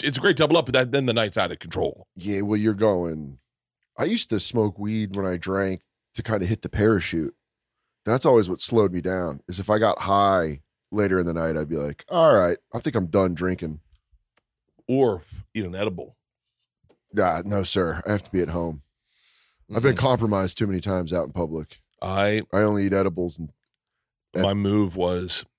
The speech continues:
Speaker 1: my moves, I mean, it'll still be
Speaker 2: Wait, you would drink and take an edible?
Speaker 1: I would drink, and then when I was done drinking, I'd be like,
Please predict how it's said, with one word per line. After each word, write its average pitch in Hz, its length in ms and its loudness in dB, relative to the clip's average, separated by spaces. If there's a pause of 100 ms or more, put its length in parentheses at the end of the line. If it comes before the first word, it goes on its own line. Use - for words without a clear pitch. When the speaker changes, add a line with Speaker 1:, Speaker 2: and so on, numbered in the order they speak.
(100)
Speaker 1:
my 90 120 -2
moves, 95 380 -2 (100)
I 85 60 -6
mean, 85 320 -8
it'll 85 140 -4
still 92 260 -2
be 87 300 -2
Speaker 2:
Wait, 139 180 0
you 196 100 4
would 147 100 2
drink 143 320 2
and 190 80 -6
take 202 160 2
an 208 60 -2
edible? 214 400 -2 (100)
Speaker 1:
I 185 60 0
would 190 160 -2
drink, 98 440 -6 (100)
and 95 120 -4
then 92 80 -2
when 92 120 -6
I 90 100 -2
was 98 240 -2
done 98 400 -4
drinking, 104 640 -8 (320)
I'd 107 160 2
be 110 100 0
like, 95 260 -2